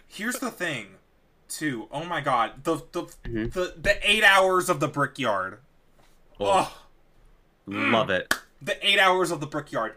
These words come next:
Speaker 1: Oh my god. Yes. Yes, ma'am.
Speaker 2: Yes.
Speaker 1: Starts at, starts at what?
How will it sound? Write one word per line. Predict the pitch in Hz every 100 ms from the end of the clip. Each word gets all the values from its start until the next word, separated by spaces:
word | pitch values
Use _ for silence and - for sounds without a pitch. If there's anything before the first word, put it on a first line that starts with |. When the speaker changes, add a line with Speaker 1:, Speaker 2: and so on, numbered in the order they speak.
| -
Speaker 1:
Oh | 294 262
my | 180 135 -
god. | 185 143 113 - 147
Yes. | 151 123 - - - - -
Yes, | 151 143
ma'am. | 147 127
Speaker 2:
Yes. | 101 90 -
Speaker 1:
Starts | - - - 180 190 185
at, | 190 175 - _ _
starts | - - 190 196 220
at | 175 165
what? | 156